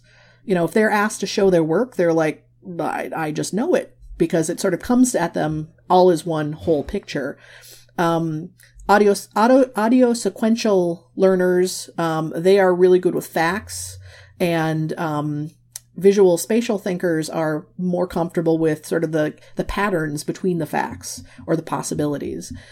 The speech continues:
Um, if you know Myers-Briggs, I see this model being very similar to the intuitive versus sensing, the second dichotomy in Myers-Briggs.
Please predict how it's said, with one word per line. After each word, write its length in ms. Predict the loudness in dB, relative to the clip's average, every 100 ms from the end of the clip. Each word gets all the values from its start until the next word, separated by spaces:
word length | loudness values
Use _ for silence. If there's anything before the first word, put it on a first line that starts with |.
| -12 -2
Um, 200 | 0 0
if 140 | 4
you 60 | 4
know 160 | 6
Myers-Briggs, 800 | 4 4 4 2 0 0 0 0 -2
I 180 | 0 0
see 220 | 2 4
this 180 | 4 2
model 320 | 0 0 2
being 180 | 2 2
very 180 | 2 0
similar 480 | 0 -2 -2 0 -2
to 260 | -2 -2 0
the 240 | 0 -2
intuitive 520 | -4 -2 2 2 2
versus 320 | -4 -6 -6
sensing, 460 | -4 -4 -2 0 0
the 80 | -2
second 320 | -2 -2 -2
dichotomy 640 | -4 -4 -4 -4 -4 -6 -8 -16 _
in 120 | -8 -4
Myers-Briggs. 640 | -4 -4 -2 -2 0 -4